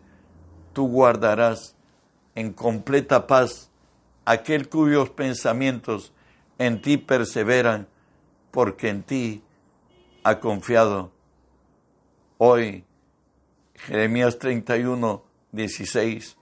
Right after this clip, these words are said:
Dios le habla a Jeremías y le dice, Así ha dicho Jehová, reprime de, de llanto tu voz y de las lágrimas tus ojos,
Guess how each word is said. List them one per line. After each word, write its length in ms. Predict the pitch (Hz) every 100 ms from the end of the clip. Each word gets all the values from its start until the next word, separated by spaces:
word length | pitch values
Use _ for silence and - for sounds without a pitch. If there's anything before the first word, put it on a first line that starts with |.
| _ _ _ _ _ -
Dios 240 | 113 117
le 100 | 120
habla 260 | 123 123 117
a 20 |
Jeremías 720 | 95 107 104 101 107 104 101
y 60 | 107
le 120 | 104
dice, 420 | 101 98 113 95 _ _ _ _ _ _ _ _ -
Así 280 | 107 -
ha 80 | 127
dicho 360 | 123 131 - 135
Jehová, 480 | 135 110 110 101 - _ _ _ _ _ _ _ _ -
reprime 920 | 117 131 113 110 - 147 151 156 147
de, 360 | 139 131 120 - _ _ _ _ _
de 240 | 120 123 113
llanto 460 | 143 143 143 135
tu 180 | - 123
voz 500 | 107 135 120 - - _ _ _ _ _ _
y 100 | -
de 180 | 131 131
las 200 | 135 127
lágrimas 720 | 131 151 156 139 131 127 117
tus 220 | - 107 139
ojos, 520 | 135 - 110 92